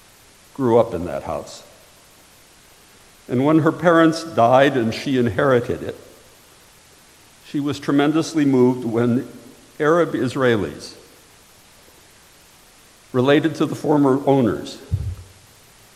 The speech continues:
came to quietly pay their respects and to see where their own grandparents had fed them olives and pistachios and hummus and pita and baklava and dates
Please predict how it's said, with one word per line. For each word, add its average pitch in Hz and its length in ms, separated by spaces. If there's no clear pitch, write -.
came 147 240
to 135 80
quietly 139 580
pay 139 200
their 113 180
respects - 680
and 113 120
to 110 80
see 131 240
where 117 220
their 117 220
own 123 200
grandparents 107 800
had 95 120
fed 98 280
them 113 140
olives 95 560
and 107 140
pistachios 104 1000
and 104 140
hummus 101 600
and 95 200
pita 101 320
and 113 160
baklava 98 680
and 107 140
dates - 460